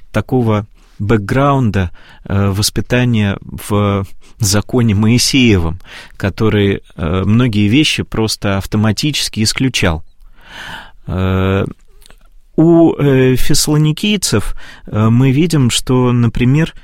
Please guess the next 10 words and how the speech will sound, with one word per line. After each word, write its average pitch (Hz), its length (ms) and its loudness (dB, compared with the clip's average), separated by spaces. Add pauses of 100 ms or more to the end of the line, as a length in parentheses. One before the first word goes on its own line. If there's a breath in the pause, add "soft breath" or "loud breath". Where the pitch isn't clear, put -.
(600 soft breath)
Павел 127 300 2
говорит 113 380 -2
в - 80 -8
третьем 123 360 -2
стихе: 104 540 -4 (260 loud breath)
«Воля 131 320 2
Божья 156 460 0
есть 120 400 0
освящение 120 800 0
ваше, 92 460 -6